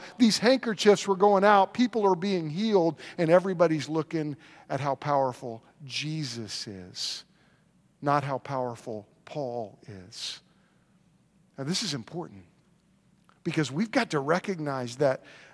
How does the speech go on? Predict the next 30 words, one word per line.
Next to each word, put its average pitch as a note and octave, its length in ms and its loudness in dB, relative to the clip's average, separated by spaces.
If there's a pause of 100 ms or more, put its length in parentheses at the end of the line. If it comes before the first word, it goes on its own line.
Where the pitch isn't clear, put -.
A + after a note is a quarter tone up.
that, D#3+ 340 4 (120)
um, B2 320 -6 (300)
you F3+ 100 2
know, F#3+ 140 6
in F3 80 4
a D#3+ 80 2
day F3+ 400 8
of, D3+ 340 2 (440)
of C#3+ 640 2 (1500)
the, E3+ 220 -6
the, C#3 600 0 (140)
the C3+ 100 -6
celebrity D3+ 1160 0 (160)
preacher, D#3 680 -8
which C#3+ 220 -6
has C3+ 160 -6
been C#3+ 200 -4
every C3 360 -2
day B2 320 -2
in A#2+ 140 -8
the A#2 80 -8
history A#2 420 -12
of A2 80 -14
the A#2 80 -14
world. F#2+ 500 -16 (680)
It's - 100 -14
not C#3+ 180 -4
new A#2+ 360 -6
to A2+ 180 -14
today. G2 640 -12